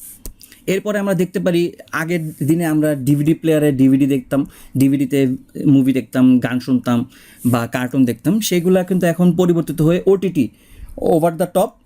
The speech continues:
যেমন Netflix, চরকি, বঙ্গবিডি, এছাড়া YouTube, যেটা আমাদের সর্বোচ্চ আমরা দেখি, বা আপনারা এই মুহূর্তে আমার ভিডিওটা,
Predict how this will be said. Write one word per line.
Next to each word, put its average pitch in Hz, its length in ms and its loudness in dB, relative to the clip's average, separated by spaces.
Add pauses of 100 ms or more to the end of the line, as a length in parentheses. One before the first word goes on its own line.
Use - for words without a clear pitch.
(280)
যেমন 139 420 2
Netflix, 151 440 -2 (400)
চরকি, 143 600 0 (360)
বঙ্গবিডি, 135 720 2 (240)
এছাড়া 135 400 -2 (100)
YouTube, 151 480 2 (760)
যেটা 131 220 0
আমাদের 135 180 0
সর্বোচ্চ 135 440 -2 (380)
আমরা 123 200 0
দেখি, 123 300 0
বা 123 160 0
আপনারা 127 360 0
এই 135 240 0
মুহূর্তে 135 480 2 (240)
আমার 131 240 0
ভিডিওটা, 131 600 0